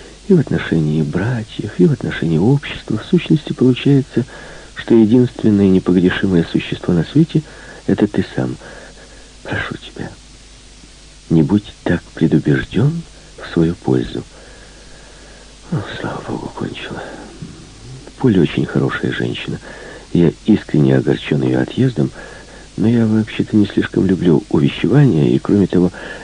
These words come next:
не переношу возвышенного слога у других.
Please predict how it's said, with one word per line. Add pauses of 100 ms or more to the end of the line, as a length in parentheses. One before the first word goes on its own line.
(120)
не
переношу (340)
возвышенного (120)
слога
у
других.